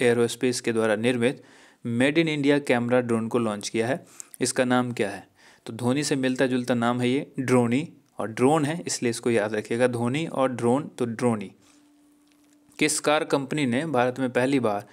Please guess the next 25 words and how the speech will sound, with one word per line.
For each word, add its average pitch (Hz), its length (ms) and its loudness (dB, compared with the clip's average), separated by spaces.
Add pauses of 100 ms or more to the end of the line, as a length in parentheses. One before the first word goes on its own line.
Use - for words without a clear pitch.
(320)
फ्लेक्स 143 360 -2
फ्यूल 135 260 0
कार 120 240 0
को 123 120 0
लॉन्च 110 300 -2
किया 123 200 2
है? 160 160 -4 (340)
टोयोटा। 107 380 2 (720)
किसान, 135 480 2
ए, 127 80 -2
किसने 156 380 2
हाल 139 260 0
ही 147 100 4
में 135 140 -2
सेबी 147 400 2
के 156 140 2
चौथे 135 380 4
पूर्णकालिक 131 540 0
सदस्य 120 360 -4
के 123 120 0
रूप 123 240 -4
में 123 140 -2
कार्यभार 110 420 -2
ग्रहण 107 240 -4
किया? 131 240 2